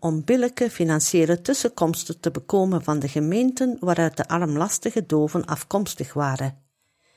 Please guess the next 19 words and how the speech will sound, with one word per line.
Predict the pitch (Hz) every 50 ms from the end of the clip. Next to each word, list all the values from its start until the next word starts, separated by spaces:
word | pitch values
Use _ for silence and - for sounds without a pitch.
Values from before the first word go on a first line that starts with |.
| _ _ _ _ _ _ _ _ _
Hij | - 156 170
schreef | - - - - 190 220 226 208 -
daartoe | - 170 165 170 - - 202 175
op | 156 151 -
twaalf | - - 160 165 160 151 151 -
september | - - 143 - - 180 196 196 170 156 151
achttien | - 160 - - - 165 160
vijfentwintig | - - 156 160 - - 139 135 - - 165 160 143 - - 156 - - -
een | 170 160 156
brief | 175 208 233 220 - - -
aan | - 214 220
de | 220 214
koning | - - 160 143 147 147 151 151 156 151 - - _ _ _ _ _ _
met | - 170 180 175
de | 160 151
vraag | - 156 175 180 175 165 -
of | 147
zijne | - - - 156 151 147
majesteit | 143 147 175 196 196 165 147 139 - - - 127 127 127 135 131 - -